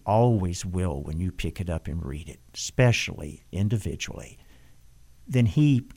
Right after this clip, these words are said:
evokes prayer in us, thanks, commitment,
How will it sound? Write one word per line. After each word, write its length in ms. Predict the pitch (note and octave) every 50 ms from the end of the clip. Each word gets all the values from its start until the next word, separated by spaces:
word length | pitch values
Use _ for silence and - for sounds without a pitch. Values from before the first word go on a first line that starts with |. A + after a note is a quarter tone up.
| - B2+
evokes 480 | A#2 F#2+ G2 A#2 A2+ G#2+ G2+ - -
prayer 580 | - - - - - E3 F3+ F#3 B2+ E2+ D#2 B1+ -
in 140 | F2 F2+ F#2
us, 460 | F#2+ A2+ A2 - - - - - - - - - _ - - _ -
thanks, 760 | - - - - E3 E3 E3+ - - - - - - - - - - - - - - - -
commitment, 720 | - - A#2 G#2+ A#2 A#2 G#2 - D#2 C#2+ - - - -